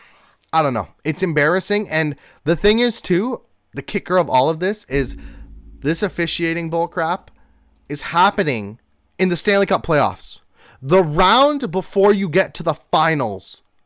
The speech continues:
the refs are dictating the games. Or, sorry, they're not dictating the games. They are influencing the games. That is a problem.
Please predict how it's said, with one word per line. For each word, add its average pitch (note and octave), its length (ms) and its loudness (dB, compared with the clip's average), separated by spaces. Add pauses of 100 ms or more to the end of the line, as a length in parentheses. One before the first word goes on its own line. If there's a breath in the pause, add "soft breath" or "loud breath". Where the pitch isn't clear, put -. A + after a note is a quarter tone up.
(260)
the E3 100 2
refs D#3 280 0
are D3 100 0
dictating B2 500 -4
the G2 80 -8
games. F2 420 -14 (520)
Or, F#3+ 140 6
sorry, F3+ 300 2 (340)
they're F3+ 120 -2
not G#3 240 0
dictating A3 460 2
the D#3+ 60 -4
games. B2 320 -6 (360 soft breath)
They D#3+ 160 2
are - 220 0
influencing F#3 760 2
the A2+ 60 -6
games. G2+ 500 -12 (540)
That F#3 200 6
is A#3+ 140 6
a C4+ 120 2
problem. E3 540 0